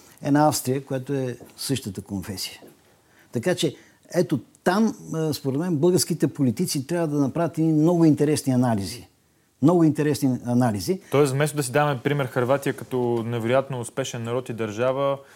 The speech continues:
Speaker 2: да мислим в
Speaker 1: Не,
Speaker 2: тези категории.
Speaker 1: не го отричам, но те имат, а, бих казал,
Speaker 2: Едни
Speaker 1: едно
Speaker 2: гърди
Speaker 1: рамо.
Speaker 2: напред.
Speaker 1: Едни гърди напред.
Speaker 2: Защото са католици.
Speaker 1: Нека, нека така да го кажем. Пак ви казвам, имат един фактор,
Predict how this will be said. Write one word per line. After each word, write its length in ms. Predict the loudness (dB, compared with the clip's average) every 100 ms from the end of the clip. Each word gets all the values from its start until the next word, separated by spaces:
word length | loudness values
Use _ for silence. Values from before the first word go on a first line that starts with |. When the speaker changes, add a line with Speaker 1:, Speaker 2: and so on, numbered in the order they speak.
| -20 -12
Speaker 2:
да 80 | -6
мислим 260 | -6 0 4
в 40 |
Speaker 1:
Не, 60 | 4
Speaker 2:
тези 140 | 2
категории. 480 | -2 -8 -4 -4 -4 -2
Speaker 1:
не 240 | 2 2 2
го 200 | 0 0
отричам, 560 | 2 0 2 0 -2 -8 _ _ _ _
но 160 | -4 -4
те 160 | -2 0
имат, 440 | 0 -2 -4 -6
а, 560 | -4 -2 -2 -4 -4 -4
бих 200 | -4 -6
казал, 580 | -6 -4 -2 -2 0 0
Speaker 2:
Едни 140 | 2
Speaker 1:
едно 100 | 2
Speaker 2:
гърди 120 | 2 2
Speaker 1:
рамо. 100 | 0
Speaker 2:
напред. 480 | 0 -2 -2 -8 -8 2
Speaker 1:
Едни 180 | 4
гърди 200 | 4 4
напред. 220 | 4 2 0
Speaker 2:
Защото 160 | -2
са 60 | -2
католици. 540 | -4 -2 0 -2 -6 -12 _ _ _ _ _ _ -8
Speaker 1:
Нека, 680 | 0 4 4 2 0 0 2
нека 320 | 2 2 0 -6
така 240 | -4 -6
да 60 | -6
го 160 | -10
кажем. 340 | -14 -14 -12 -6
Пак 180 | 0
ви 120 | 0 2
казвам, 400 | 0 2 0 2
имат 300 | 2 2 4
един 180 | 6 6
фактор, 460 | 4 0 0 -2